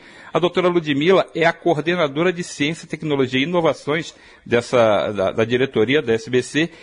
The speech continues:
E eles são todos amigos lá dentro, são todos é, é,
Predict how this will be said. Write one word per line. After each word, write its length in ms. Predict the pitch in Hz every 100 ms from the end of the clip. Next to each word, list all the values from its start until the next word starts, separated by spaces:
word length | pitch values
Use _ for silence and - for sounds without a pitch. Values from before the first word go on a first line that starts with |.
| - - -
E 280 | 359 247 -
eles 220 | 190 190
são 160 | 208
todos 340 | 190 165 175 185
amigos 480 | 185 147 170 151 120
lá 140 | 117
dentro, 260 | 117 143 -
são 100 | 123
todos 380 | - 151 151 - - -
é, 400 | 123 127 123 120 _ 127
é, 600 | 131 120 113 110 107